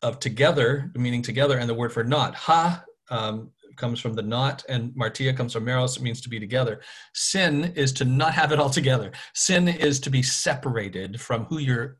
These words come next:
called to be, who you're supposed to be. Well, that's a universal human experience. "I haven't got it all together. I feel sometimes separated from myself. I feel like I'm not myself."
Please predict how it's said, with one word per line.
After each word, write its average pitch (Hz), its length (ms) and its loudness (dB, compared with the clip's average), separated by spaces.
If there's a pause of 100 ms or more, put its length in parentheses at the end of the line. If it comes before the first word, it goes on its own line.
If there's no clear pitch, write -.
called 123 260 -2
to 127 80 -4
be, 113 160 -2
who 123 60 2
you're 110 180 -2
supposed - 320 -4
to - 80 -12
be. 90 180 -12 (320)
Well, 196 120 2
that's 277 100 0
a 330 60 0
universal 143 480 0
human 123 240 0
experience. 113 640 -10
"I 120 80 -4
haven't 156 160 -2
got 139 140 4
it 127 60 6
all 127 100 2
together. 120 400 -2
I 131 60 -2
feel 180 320 2 (320)
sometimes 170 420 2
separated 143 440 2
from 139 120 -2
myself. 117 440 -2
I 113 80 -4
feel 160 120 -2
like 139 140 2
I'm 127 240 2
not 139 240 2
myself." 120 500 -2